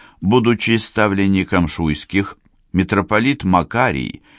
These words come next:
оказался в довольно затруднительном положении после победы коалиции Бельских.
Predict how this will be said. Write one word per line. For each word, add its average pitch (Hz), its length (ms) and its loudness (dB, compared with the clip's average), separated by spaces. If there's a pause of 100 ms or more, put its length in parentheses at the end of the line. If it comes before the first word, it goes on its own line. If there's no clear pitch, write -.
(260)
оказался 107 760 0
в 85 60 -6
довольно 95 540 2
затруднительном 90 920 0
положении 73 800 -2
после 78 500 -4
победы 73 680 -2
коалиции 76 960 -2
Бельских. 76 760 -6